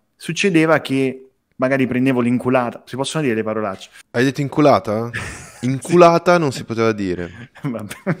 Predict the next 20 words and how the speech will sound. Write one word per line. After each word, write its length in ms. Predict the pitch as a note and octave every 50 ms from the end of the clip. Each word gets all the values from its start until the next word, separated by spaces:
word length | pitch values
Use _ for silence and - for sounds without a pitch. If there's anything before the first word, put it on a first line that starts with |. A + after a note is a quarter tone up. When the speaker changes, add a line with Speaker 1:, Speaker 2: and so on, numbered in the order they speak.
| - E3 - - _ _ _ - - - - - - - - - - D3 B2
Speaker 1:
Nel 100 | B2 B2
senso, 600 | - - D3+ D3 D3+ D3 - C3+ C3 A#2 - - - - - _ _
eh, 240 | - A#2 - C3
sai, 200 | B2+ - D3 C#3
quando, 500 | A2+ B2+ B2+ B2+ B2 B2+ B2 B2+ A#2 F2+
ehm, 540 | - B2 A#2+ A#2+ A#2+ A#2 A#2+ B2 B2 B2+ - - - - - - -
ti 80 | -
approcci 400 | C3+ - - F3+ F3+ F3+ - E3+
con 220 | D3+ - B2+ B2+ B2+
dei 100 | B2 A#2+
clienti 800 | A#2+ A#2 B2+ A#2+ G#2+ G2+ F#2+ G2 G2 - A#2+ A#2+ A#2+ A#2+ A#2+ -
e 400 | - A#2+ A#2+ A#2+ A#2 A2 A2+ A2 - _
sei 240 | - - - B2 A#2+
all'inizio, 840 | A#2+ A#2+ B2 B2 A#2+ G#2+ - - - - - A#2 A#2 A#2+ B2 A#2+ - _ - - _ _
magari 300 | - C3+ C3+ C3+ C3 B2+
prendi 280 | A#2+ B2 A#2+ A#2+ A#2+ A#2+
un 80 | A2 G#2
po' 100 | A#2 A2+
di 80 | A2+
fregature 760 | - - A2 G2+ A2 G2+ - A2+ A2+ A2 A2 G#2+ G#2+ - -